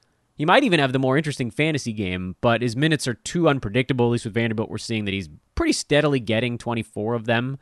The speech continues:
Uh, again, center eligible guy. So throw him on your roster, see what happens. New Orleans, meanwhile, they're a mess. Yo, uh, J V got hurt in this ball game. He tried to play through a left knee thing.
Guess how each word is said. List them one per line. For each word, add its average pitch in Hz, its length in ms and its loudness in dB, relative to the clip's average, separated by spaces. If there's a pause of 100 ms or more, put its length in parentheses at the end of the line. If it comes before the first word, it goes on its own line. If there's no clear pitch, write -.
(540)
Uh, 92 300 -2
again, 120 380 -2
center 113 320 -2
eligible 113 420 0
guy. 110 500 2 (280)
So 110 300 0
throw 226 180 8
him 190 80 6
on 180 100 6
your 156 120 0
roster, 135 360 2
see 139 140 -4
what 113 100 0
happens. 87 540 -6 (960)
New 175 100 10
Orleans, 277 300 12
meanwhile, 208 460 8
they're 196 180 6
a 123 60 4
mess. 107 440 0
Yo, 156 140 6
uh, 147 180 4
J 170 220 4
V 147 400 2
got 131 240 2
hurt 139 240 6
in 139 60 2
this 127 120 0
ball 131 240 6
game. 123 280 2
He 135 40 0
tried 214 200 6
to 147 60 -2
play 131 180 2
through 135 240 0
a - 20 0
left 123 260 2
knee 123 300 0
thing. 107 480 -2